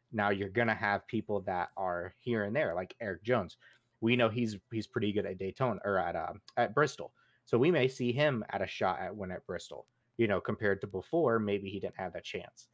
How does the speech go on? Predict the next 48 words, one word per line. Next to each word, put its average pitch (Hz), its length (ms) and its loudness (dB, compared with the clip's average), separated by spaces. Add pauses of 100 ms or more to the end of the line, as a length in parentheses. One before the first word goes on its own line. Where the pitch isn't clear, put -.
(260)
You're 131 100 2
still 175 160 2
gonna 143 140 2
see 135 120 0
the 117 80 4
same 107 200 0
guys 85 300 0
every 85 220 -8
week. 85 300 -10
You're 101 120 -4
gonna 104 180 0
have 104 180 0
a 101 40 -4
few 101 200 -4
sprinkled 98 420 -4
in 90 180 -4
here 85 160 -12
and 85 120 -14
there. 82 220 -14 (340)
Ross 104 240 2
Chastain 107 480 0
got 101 140 2
his 98 140 -2
first 113 320 2
win, 113 400 2 (440)
um, 90 380 -2 (480)
you 120 100 -4
know, 98 160 -4 (480)
in 123 80 0
an 110 80 2
Xfinity 107 460 0
car 98 380 0
at - 180 -4
Las 101 200 -2
Vegas. 113 360 0
Clearly 120 420 2
likes 101 380 -2
being 104 380 -2
there. 87 160 -12
Ran, 101 280 -2 (140)
and 92 260 -10 (120)
it 104 120 0
shows 165 300 6
right 110 140 0
here, 139 160 4
ran 98 260 0
really 104 220 2
well. 143 280 2